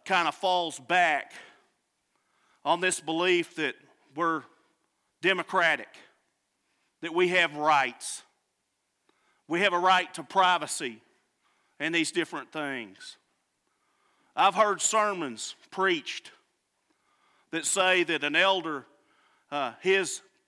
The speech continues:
power and authority ends when this service ends or when them doors close. That's not true. The church does not cease to exist when this service is over.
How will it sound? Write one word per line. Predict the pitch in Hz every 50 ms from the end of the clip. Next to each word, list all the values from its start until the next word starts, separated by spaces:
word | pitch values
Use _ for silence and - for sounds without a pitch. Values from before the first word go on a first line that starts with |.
| _ _ _
power | - - 202 196 196 196 190 190 185
and | 180 202
authority | 233 - - 208 190 196 190 180 - 165 156 - -
ends | 175 190 196 185 175 165 156 143 - - - _ -
when | 160 165
this | 170 160 -
service | - - 196 180 175 156 147 127 - 151
ends | 139 127 120 110 101 92 92 - - _ _ _ _
or | - 156 151
when | 175 190 175
them | 180 180 165 151
doors | 135 175 175 170 165 143 -
close. | - - 180 160 147 135 127 110 104 95 - - _ _ _ _
That's | 160 170 165 - -
not | 165 147 135 - -
true. | - 143 135 127 110 92 85 _ _ _ _ _ _ _ _ _ _ _ _ _ _ _ _ _ _ _ _ _ _ _ _ _ _ _ _ _ _ _ _ _ _ _ _ -
The | 156 156
church | - - 220 233 254 247 226 190 - - - - - - - _ _
does | - 160 156 143
not | 202 208 208 196 -
cease | - - 220 214 214 175 -
to | - - 180 165
exist | 156 135 - - 185 185 180 156 - - 147
when | 139 143
this | 147 151 151
service | - - 170 156 156 143 120 117 - - -
is | 127 120 123
over. | 123 127 113 110 -